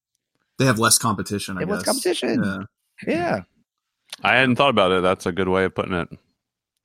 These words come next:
Speaker 2: I'm a goddamn genius.
Speaker 3: Should go into marketing.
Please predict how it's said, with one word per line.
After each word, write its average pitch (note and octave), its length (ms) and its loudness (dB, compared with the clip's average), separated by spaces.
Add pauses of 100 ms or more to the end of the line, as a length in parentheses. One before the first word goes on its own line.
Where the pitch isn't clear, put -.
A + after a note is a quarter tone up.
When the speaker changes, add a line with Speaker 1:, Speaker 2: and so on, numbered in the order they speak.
(220)
Speaker 2:
I'm A#2 120 -10
a - 20 -6
goddamn A#2+ 360 -4
genius. G2+ 500 -6 (1160)
Speaker 3:
Should A2 200 -10
go A#2+ 80 0
into G2+ 140 0
marketing. E2 420 -4